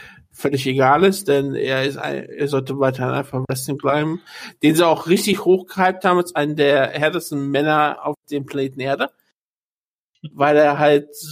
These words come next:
absolute Monster in Mixed Martial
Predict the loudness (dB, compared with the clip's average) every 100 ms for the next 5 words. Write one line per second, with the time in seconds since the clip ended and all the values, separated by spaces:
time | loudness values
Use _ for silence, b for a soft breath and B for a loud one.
0 | -12 -6 -4 -2 -2 0 -2 -2 -6 -6
1 | 0 0 0 -2 0 2 0 -2 -2 0
2 | 0 -2 -6 0 0 0